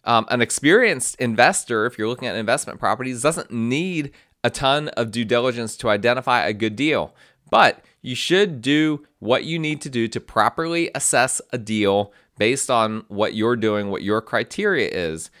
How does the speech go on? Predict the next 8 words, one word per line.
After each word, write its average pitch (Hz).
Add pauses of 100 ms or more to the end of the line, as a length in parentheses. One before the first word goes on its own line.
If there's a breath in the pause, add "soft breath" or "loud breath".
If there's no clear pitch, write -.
(300 soft breath)
And 139
for 147
some, 185 (400 soft breath)
um, 135 (100)
uh, 71 (340)
for, 139 (280)
I 147
have 165